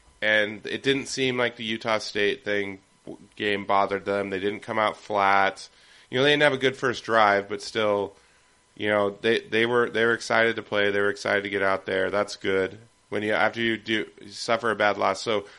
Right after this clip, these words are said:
so they're definitely not at a one to four, you know, like, not a one or two. I, I, I think you were right, like, right in the middle. Um, and then T B D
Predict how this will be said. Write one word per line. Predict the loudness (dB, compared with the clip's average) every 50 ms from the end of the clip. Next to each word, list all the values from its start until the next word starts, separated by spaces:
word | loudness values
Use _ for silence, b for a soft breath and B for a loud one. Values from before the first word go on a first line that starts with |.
| B B
so | -6 -4 -2
they're | 2
definitely | 4 4 2 2 0 0
not | 2 2 2
at | 2 2 0
a | 0
one | 0 0 2 2 2 0 -2 -4 -10
to | -12 -12 -12 -14
four, | -14 -10 -6 -4 -2 0 0 0 -2 -4
you | -4 -2
know, | 0 0
like, | 0 0 -2 -2 -2
not | 0 0 0
a | 0
one | 0 0 0 0
or | -2 -4
two. | -4 -6 -6 -4 -4 -2 -2
I, | -2 -4
I, | -4 -6 -6 -4 -2 -2
I | -2
think | -2 -4 -6 -6
you | -4 -4
were | -4 -4
right, | -2 -2 -2 -2 -2 -4
like, | -6 -6 -2
right | 0 0 2 2
in | 0
the | -2
middle. | -4 -2 -2 0 0 0 -2 -2 b b b b b b b b b b -10 -4
Um, | -2 0 0 0 0 0
and | -2 0 0
then | -2 -2 -4 -6 -10 -12
T | -10 -8 -6 -6
B | -4 -6
D | -4 -2 -2 0 -2 -2 -4